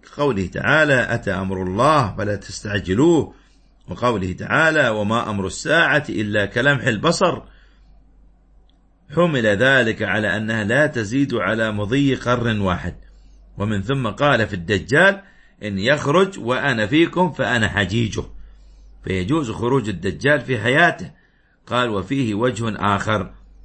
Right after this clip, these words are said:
فذكر نحو ما تقدم. يقول الحافظ معلقاً على كلام ابن الجوزي: "قلت: والاحتمال الذي أبداه بعيد جدًا، والذي قبله هو المعتمد،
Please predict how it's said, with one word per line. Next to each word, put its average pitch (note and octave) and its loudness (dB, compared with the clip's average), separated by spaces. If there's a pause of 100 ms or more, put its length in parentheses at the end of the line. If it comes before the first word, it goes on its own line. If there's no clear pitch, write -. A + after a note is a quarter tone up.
(160)
فذكر C3+ -2
نحو B2+ 0
ما G#2 2
تقدم. F#2 -6
يقول C#3+ 2
الحافظ G#2+ 0 (160)
معلقاً A2 -2
على F#2 -2
كلام G2+ -4
ابن F2 -4
الجوزي: F2+ -2 (400)
"قلت: E3+ 2 (680)
والاحتمال B2+ -2
الذي G2+ -2
أبداه A#2 0
بعيد G#2+ 0
جدًا، F2 -4 (480)
والذي G2+ -4
قبله B2+ 0
هو C3 4
المعتمد، G2+ -2